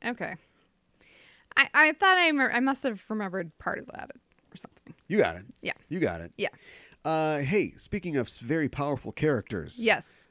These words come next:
Speaker 2: like Silver Surfer, cosmic characters,
Speaker 1: Uh-huh.
Speaker 2: um, here's a slight spoiler for, uh, the upcoming Captain Marvel film.
Speaker 1: Okay.
Speaker 2: Not huge,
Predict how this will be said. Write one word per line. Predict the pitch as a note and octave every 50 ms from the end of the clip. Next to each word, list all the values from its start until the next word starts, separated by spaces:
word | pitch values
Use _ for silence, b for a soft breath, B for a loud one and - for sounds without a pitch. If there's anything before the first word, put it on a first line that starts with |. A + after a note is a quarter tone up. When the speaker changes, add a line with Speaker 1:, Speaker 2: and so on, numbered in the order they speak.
| _ -
Speaker 2:
like | F#2+ F#2 -
Silver | - B2 G#2+ F#2+ F#2
Surfer, | - - G#2 F#2 - - A2+
cosmic | - - A2 G2 F#2+ F#2 G2 E2+ -
characters, | - G2+ F#2 F2 E2 - - G#2 F#2+ A2 A#2+ - -
Speaker 1:
Uh-huh. | G#3+ A3+ G#3+ G#3 F#3 F#3 A#3 -
Speaker 2:
um, | - A2+ A#2 A2+ A2 G#2+ G#2+ G#2+ G#2 G#2+ G2+ - _
here's | - G2 A2 D3 C#3+ C3
a |
slight | B2+ - - C#3 D3 F3+ F3+
spoiler | - - - D3 C3+ B2 A2 G#2 G#2+ G#2+ A2+ B2 B2 B2 _
for, | _ - - B2+ A#2 G#2 G2 F#2+ F#2 F#2 F2+ F#2 F#2 - _ _ -
uh, | F2 F2 F2
the | F2 F2+ G2
upcoming | F2+ - - A2+ G#2+ G2+ G2 F#2 F2+
Captain | - - G#2+ G2 - - F#2 F2+
Marvel | F2+ F2+ F2 F2 E2+ D#2+ E2
film. | - - F2+ E2+ F2+ B2 F3 G3+ G#3+ -
Speaker 1:
Okay. | - - D#3 D#3 D#3 G#3+ C#4 _ -
Speaker 2:
Not | A#2+ D3 D#3 B2+
huge, | B2 B2+ B2+ C3 D3 E3 - - - -